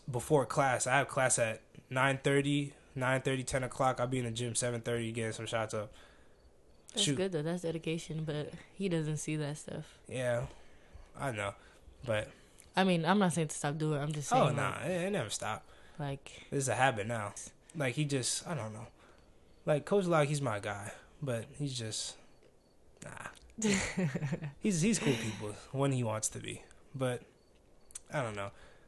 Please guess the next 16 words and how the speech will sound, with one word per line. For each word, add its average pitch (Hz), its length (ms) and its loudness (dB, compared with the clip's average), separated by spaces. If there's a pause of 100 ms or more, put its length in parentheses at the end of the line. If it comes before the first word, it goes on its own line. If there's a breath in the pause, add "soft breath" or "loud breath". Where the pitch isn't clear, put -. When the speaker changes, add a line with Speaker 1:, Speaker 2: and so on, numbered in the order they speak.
(500 loud breath)
Speaker 1:
I 151 80 4
just 151 240 2
feel 147 160 4
like 123 200 4
he, 131 360 -2 (380 loud breath)
he 165 180 6
was, 160 160 10
he 151 100 6
was 180 180 10
once 139 220 6
a 127 40 -2
walk-on, 110 520 -2
so 120 160 0
I 120 80 6
feel 127 180 0
like 110 320 -2